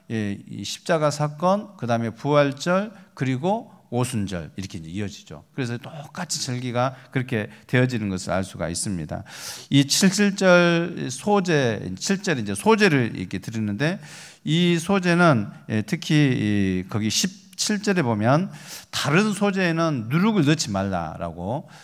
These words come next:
이 레위기 이 장에 보면 이제 소제를 이야기할 때 누룩을 넣지 말라 이렇게 말씀했습니다. 그런데 여기서는 누룩을 넣어서 구-, 구운 것이요 이는 첫 요제로 여호와께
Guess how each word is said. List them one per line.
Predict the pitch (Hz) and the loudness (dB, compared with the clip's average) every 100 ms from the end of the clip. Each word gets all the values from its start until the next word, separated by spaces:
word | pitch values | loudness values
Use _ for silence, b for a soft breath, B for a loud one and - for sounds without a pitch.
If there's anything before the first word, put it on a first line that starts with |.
| B | B
이 | 95 92 87 - - 95 | -8 -8 -8 -12 -12 -4
레위기 | 98 131 151 131 | 4 4 4 0
이 | 127 | -2
장에 | 147 135 | 0 0
보면 | 110 98 | -2 -6
이제 | 92 | -8
소제를 | 90 196 180 156 95 | -6 -4 -2 -4 -4
이야기할 | 92 98 90 | -6 -6 -10
때 | - 87 | -14 -14
누룩을 | 92 113 139 107 | -10 -6 -4 -4
넣지 | 101 - | -4 -6
말라 | 90 87 80 | -10 -8 -10
이렇게 | 82 92 | -12 -14
말씀했습니다. | 78 80 - 78 - 85 | -14 -12 -14 -14 -16 -14
그런데 | - 110 107 156 - B B B | -8 -6 0 -2 -2 B B B
여기서는 | 135 151 143 107 | 4 6 6 4
누룩을 | 120 170 202 196 165 | 6 8 8 8 8
넣어서 | 131 143 143 143 185 320 330 B B | 8 6 4 2 2 2 -2 B B
구-, | - 151 160 143 143 | 0 2 4 2 -4
구운 | - 147 156 | 0 2 4
것이요 | 127 101 110 90 85 | 2 0 -2 -4 -2
이는 | 113 113 120 131 B B | 2 2 2 -2 B B
첫 | - 202 185 | -4 -4 -2
요제로 | 107 113 113 95 90 | -2 0 0 -4 -2
여호와께 | 92 104 92 95 101 120 | 0 0 0 -2 -6 -6